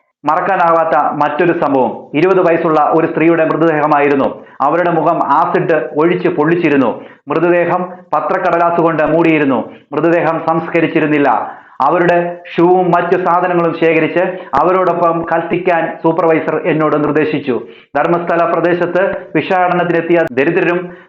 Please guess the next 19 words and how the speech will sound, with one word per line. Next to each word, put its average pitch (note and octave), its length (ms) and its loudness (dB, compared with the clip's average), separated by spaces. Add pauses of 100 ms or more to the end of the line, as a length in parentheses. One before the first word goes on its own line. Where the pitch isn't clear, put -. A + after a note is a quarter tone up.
നിരാലംബരുമായ F3 920 2 (120)
പുരുഷന്മാരെ E3 680 0 (180)
ആസൂത്രിതമായി E3+ 760 2
കൊലപ്പെടുത്തി E3+ 680 0 (240)
നിരവധി F3 400 0
സംഭവങ്ങൾക്ക് E3+ 640 0
ഞാൻ, D3+ 260 0 (360)
ഞാൻ D3+ 280 0 (140)
സാക്ഷിയായി. B2+ 560 0 (320)
അവരെ D#3+ 300 0
കൊല്ലുന്ന E3+ 340 2
രീതി E3+ 480 2 (120)
അങ്ങേയറ്റം E3 500 0
ക്രൂരമായിരുന്നു. C3 880 0 (240)
മുറികളിലെ E3+ 460 2
കസേരകളിൽ E3+ 760 0
കെട്ടിയിട്ട് E3+ 680 0 (100)
ടവൽ F3+ 300 2
കൊണ്ടു, F3 540 0